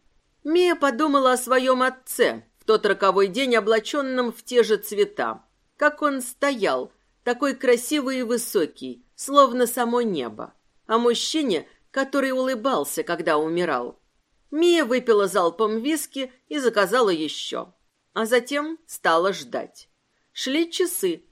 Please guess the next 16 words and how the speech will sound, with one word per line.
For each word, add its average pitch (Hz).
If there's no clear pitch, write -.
колокола 220
отбили 247
час 226
ночи. 127
Два. 160
Девушка 302
лелеяла 208
свой 180
напиток 190
и 240
прислушивалась 294
к -
тихим 277
беседам 226
нескольких 220
посетителей, 139